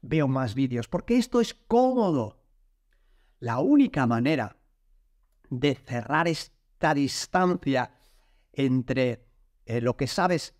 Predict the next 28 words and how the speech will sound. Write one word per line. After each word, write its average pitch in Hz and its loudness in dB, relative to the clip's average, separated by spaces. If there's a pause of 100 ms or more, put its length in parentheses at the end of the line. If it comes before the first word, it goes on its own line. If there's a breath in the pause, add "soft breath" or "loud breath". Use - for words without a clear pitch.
(120)
y 143 -4
lo 135 2
que 143 -2
estás 175 -6
haciendo, 147 0
de 123 -4
manera 139 -2
que 165 -6
seas 185 -4
capaz 156 -2
de 151 0
irte 170 -2 (180)
acercando 180 0
a 151 2
tus - -6
objetivos 143 -4
en 127 -6
la 127 -2
medida 160 0
en 156 -2
que 143 -2
para 127 0
ti 175 -4
son 190 0
importantes, 123 -4 (420)
es 180 -2
que 208 0
realmente 151 0